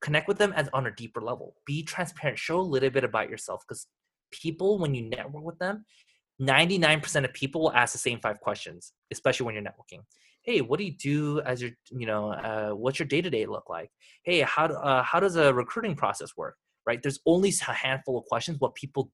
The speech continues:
forget is that the other person on the opposite end of the phone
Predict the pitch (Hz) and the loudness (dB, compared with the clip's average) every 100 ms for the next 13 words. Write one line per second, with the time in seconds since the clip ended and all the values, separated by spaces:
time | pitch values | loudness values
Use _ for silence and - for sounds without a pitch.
0 | _ - - 117 107 117 107 - - _ | _ -18 -10 -8 -4 -2 -2 -6 -20 _
1 | _ _ _ - 113 107 107 107 - _ | _ _ _ -8 -4 2 4 4 -2 _
2 | _ _ - - 123 131 147 - 131 - | _ _ -10 -2 2 2 2 2 0 0
3 | 127 113 107 - 107 - 117 - 110 104 | 0 0 -2 -4 -6 -6 -6 -6 -8 -8
4 | 101 104 110 143 170 | -4 -2 0 -2 -6